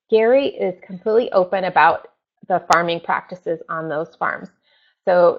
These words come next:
Gary loves for their members to be part of the seed plantings all the way to the harvest and distillation process. There are no pesticides or chemicals used on the farms,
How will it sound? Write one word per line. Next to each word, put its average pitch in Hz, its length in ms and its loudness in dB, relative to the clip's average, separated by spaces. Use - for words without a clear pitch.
Gary 196 280 0
loves 180 420 2
for 214 180 -2
their 226 160 2
members 208 540 -2
to 220 80 -2
be 180 120 -4
part 180 420 0
of 190 120 -4
the 170 160 -4
seed 196 380 -2
plantings 180 680 -4
all 196 120 8
the 240 80 6
way 240 160 6
to 254 140 2
the 240 80 6
harvest 202 540 2
and 185 180 -8
distillation 175 680 -4
process. - 440 -8
There 175 200 -4
are 180 200 4
no 165 240 -4
pesticides - 880 0
or 202 100 -2
chemicals 208 760 -4
used 175 400 -2
on 175 180 -4
the 226 80 -4
farms, 214 400 -2